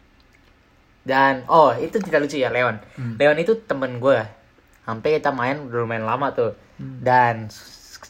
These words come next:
Speaker 1: ketika, satu ketika kita menjadi saudara.
Speaker 2: Oh ya?
Speaker 1: Tapi saudara,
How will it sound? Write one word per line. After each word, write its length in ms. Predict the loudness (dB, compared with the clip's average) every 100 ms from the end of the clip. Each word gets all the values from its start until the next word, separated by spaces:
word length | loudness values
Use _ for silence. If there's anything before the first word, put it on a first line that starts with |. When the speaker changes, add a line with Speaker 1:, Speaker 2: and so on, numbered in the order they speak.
| -8
Speaker 1:
ketika, 560 | -8 -6 -4 0 -2 -4
satu 480 | -18 -18 -16 -8 -8
ketika 400 | -6 -4 -4 -4
kita 240 | -2 -2
menjadi 240 | -2 -4
saudara. 460 | -4 -4 -2 -2 -2 -6 _ _ _ _
Speaker 2:
Oh 160 | -4 -2
ya? 220 | 2 2
Speaker 1:
Tapi 160 | 0 -2
saudara, 560 | -2 -2 4 4 4